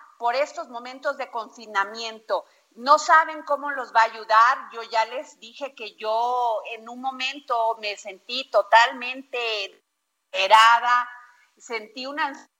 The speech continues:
terrible porque, pues, estaba encerrada. Y les llamé y me dieron mucha paz, escucharon muy bien mi problema, cómo me sentía, me enseñaron muy bien a, a controlar ese momento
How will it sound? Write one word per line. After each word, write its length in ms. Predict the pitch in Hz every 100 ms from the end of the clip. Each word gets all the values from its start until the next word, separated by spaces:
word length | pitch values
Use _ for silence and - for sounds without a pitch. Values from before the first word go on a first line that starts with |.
| _ _ -
terrible 1040 | - 240 247 240 240 247 269 269 _ _
porque, 260 | 214 208 190
pues, 220 | 185 -
estaba 380 | 196 - 202 269
encerrada. 880 | 302 302 220 196 233 233 208 214 - - - _ _
Y 640 | 254 247 233 226 220 233 240
les 240 | 247 240
llamé 560 | 233 226 254 339 403 277
y 80 | 240
me 160 | 240
dieron 320 | 233 269 415
mucha 320 | 330 320 - 311
paz, 440 | - 220 220 233 - - -
escucharon 640 | 220 - 226 - 247 285
muy 160 | 285 285
bien 300 | 233 247 247
mi 100 | 254
problema, 640 | - 214 196 202 196 202 214 -
cómo 180 | 208 220
me 160 | 226
sentía, 600 | - 208 202 220 196 214 214 220 - - -
me 160 | 220
enseñaron 680 | 226 269 247 240 240 277 285
muy 180 | 262 269
bien 240 | 262 254
a, 240 | 262 269 -
a 120 | 247
controlar 720 | - 233 226 247 233 240 240 240
ese 220 | 277 277
momento 800 | 240 220 233 240 240 - 240 254